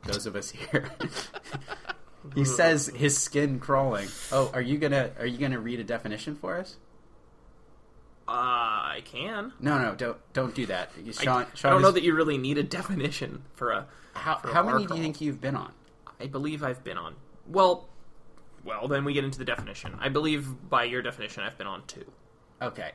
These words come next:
Speaker 1: so I think that the way I'm going to define it is you pay for access to a series of bars that are part of the Access's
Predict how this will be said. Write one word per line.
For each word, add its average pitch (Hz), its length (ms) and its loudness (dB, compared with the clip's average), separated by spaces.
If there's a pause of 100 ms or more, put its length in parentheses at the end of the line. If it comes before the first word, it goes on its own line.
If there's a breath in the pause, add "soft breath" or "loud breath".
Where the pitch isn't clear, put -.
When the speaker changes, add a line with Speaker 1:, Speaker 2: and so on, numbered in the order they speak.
Speaker 1:
so 165 460 0
I 143 80 2
think 196 220 -2
that 220 160 0
the 147 80 -2
way 117 560 0
I'm 117 280 2
going 104 420 -4
to 107 120 -10
define 101 400 -4
it 98 160 -8
is 98 480 -6 (320 soft breath)
you 110 420 -6
pay 135 460 -2
for 113 460 -6 (120)
access - 840 -6 (100)
to 101 680 -6
a 92 400 -8 (400 soft breath)
series 135 600 -2
of 107 340 -10
bars 101 540 -2
that 95 120 -10
are 90 60 -6
part 104 400 -4
of 95 240 -10
the 87 180 -16
Access's 90 1000 -10